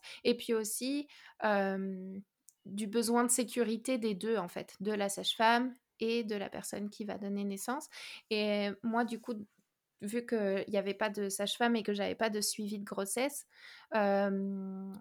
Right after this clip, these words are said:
ben, en fait, on a fait des choix, euh, éclairés, euh, en conscience, où on était formés et informés, ma compagne et moi. Et donc, bah, par exemple, on a choisi de faire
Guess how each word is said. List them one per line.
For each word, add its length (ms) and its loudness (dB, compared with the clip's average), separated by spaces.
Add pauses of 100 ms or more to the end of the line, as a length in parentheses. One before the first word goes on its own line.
(120)
ben, 220 2
en 60 0
fait, 220 2
on 100 2
a 80 0
fait 120 -4
des 160 0
choix, 480 4
euh, 280 4
éclairés, 640 0 (520)
euh, 580 2
en 140 4
conscience, 760 0
où 120 -2
on 100 2
était 320 0
formés 540 4
et 120 2
informés, 500 2
ma 140 0
compagne 380 -2
et 40 -4
moi. 380 2
Et 100 2
donc, 280 0
bah, 120 0
par 160 -2
exemple, 340 -2
on 120 2
a 80 0
choisi 380 -2
de 120 2
faire 380 0